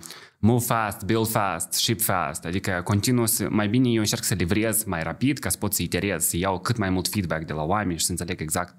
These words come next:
în ce direcție trebuie să mă mișc, decât să stau și să complic și să fac niște postări din astea foarte, foarte deștepte și foarte geniale. Plus,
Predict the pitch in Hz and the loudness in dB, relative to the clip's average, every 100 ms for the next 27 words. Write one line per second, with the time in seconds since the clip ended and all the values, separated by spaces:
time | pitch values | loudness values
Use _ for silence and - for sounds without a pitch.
0 | - 90 101 90 87 - - 87 82 101 | -6 -2 0 -2 -2 -4 -4 -4 0 2
1 | 190 - - - - - 98 123 - 117 | 2 -2 -12 -12 -14 -4 0 0 0 0
2 | 131 - - 92 101 127 - - 120 101 | 0 -2 0 0 0 0 0 0 -2 -2
3 | - - 107 113 107 95 90 - - - | -4 -2 -2 -2 -2 -2 -4 -4 -4 -2
4 | 101 - - - - 85 82 - 117 113 | -2 -2 -6 -4 -4 -6 -6 -2 -4 -4
5 | 92 - 98 - 82 85 82 73 - _ | -6 -4 -6 -6 -4 -2 -2 -6 -12 _
6 | _ _ - - - 120 - - | _ _ -16 -6 0 2 0 -4